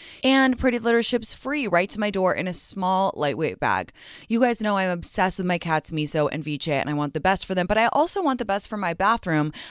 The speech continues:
I don't want it to smell, and I don't want a big mess. That's why Pretty Litter is so incredible, and I love that I can track their health just so simply with the Pretty Litter. Pretty Litter helps keep tabs on my cat's health and keeps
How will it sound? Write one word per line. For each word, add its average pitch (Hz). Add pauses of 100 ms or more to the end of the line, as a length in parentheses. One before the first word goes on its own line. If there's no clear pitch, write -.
I 185
don't 202
want 214
it 190
to 190
smell, 175 (220)
and 170
I 175
don't 180
want 175
a 170
big 156
mess. 131
That's 151
why 180
Pretty 170
Litter 151
is -
so -
incredible, 165
and 139
I 143
love 185
that 196
I 170
can 165
track 156
their 143
health 135 (460)
just -
so 202
simply 165
with 131
the 135 (140)
Pretty 120 (100)
Litter. - (340)
Pretty 294
Litter 269
helps 233
keep 233
tabs 196
on 151
my 151
cat's 160
health 135
and 151
keeps -